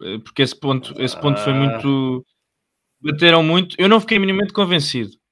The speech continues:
Speaker 1: Eu acho que fazer eleições, eh, ou seja, fazer eleições em junho e estar agora a votar o, o modelo societário, estar a fazer, eh, durante duas semanas dois voto-, do-, do-, dois atos eleitorais é, é, é, é uma péssima prática.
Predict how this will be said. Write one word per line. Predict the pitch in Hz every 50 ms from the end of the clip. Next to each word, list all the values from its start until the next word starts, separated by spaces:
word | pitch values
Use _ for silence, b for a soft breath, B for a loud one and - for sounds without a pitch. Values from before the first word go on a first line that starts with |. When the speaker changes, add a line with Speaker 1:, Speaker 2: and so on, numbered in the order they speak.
| _ _ _ _ _
Speaker 1:
Eu | 120 120 123
acho | 135 143 143 143
que | -
fazer | - 151 139 147 147
eleições, | 151 147 147 143 147 147 143 139 127 123 - - - 127
eh, | 123 127 123 117 113 104 -
ou | - 131
seja, | - 147 143 131
fazer | 127 135 135
eleições | 151 151 156 147 151 160 143
em | 151 151
junho | 147 - - 170 160 143
e | 123
estar | 120 135 127 123
agora | 127 131 131 127
a |
votar | 127 - - - 143 135 131
o, | 131 131 127 127 123 123 b b b b b b b b
o | - 135
modelo | 135 127 139 143 139
societário, | - - 151 143 139 143 143 139 143 147 151 165 175 180 175 _ _ _ _ _ _ _
estar | _ 135 135
a | 135
fazer, | 127 147 143 135 151 147
eh, | 131 123 123 120 123 123 123 123 123 123 123 123
durante | 131 135 139 139 131
duas | - 156 156 147 -
semanas | - - 156 156 151 147 139 123 117
dois | 131 143 131
voto-, | 123 135 147 147 143 - _
do-, | 139 139 147
do-, | - 139 135 139 139
dois | 139 139 147 147 147
atos | 147 147 147 147
eleitorais | 151 147 151 147 - 147 147 143 151 165 175 170 - - - - _ _ _
é, | 113 123 123 120 117 113 - - 113
é, | - _ _ _ - 123
é, | 113 - _ _ -
é | 123
uma | 113 120 113
péssima | - - 139 135 - 143 139
prática. | - - 107 98 - - 87 - - 90